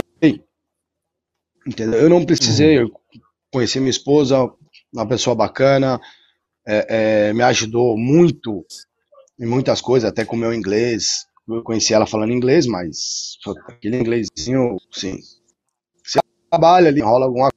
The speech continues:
Speaker 1: coisa, e hoje em dia é fluente.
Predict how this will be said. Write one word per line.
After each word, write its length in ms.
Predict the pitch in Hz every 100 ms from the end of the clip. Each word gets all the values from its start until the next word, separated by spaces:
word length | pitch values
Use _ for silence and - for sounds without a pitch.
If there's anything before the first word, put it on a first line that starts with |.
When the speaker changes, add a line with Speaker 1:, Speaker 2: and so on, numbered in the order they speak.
| -
Speaker 1:
coisa, 460 | - 143 190 190 220 _ _ _ _ _ - _ _ _ _ - _ - - _ -
e 220 | - 135 135
hoje 220 | 139 151
em 60 |
dia 260 | 143 139 156
é 80 | 175
fluente. 520 | 143 185 156 110 -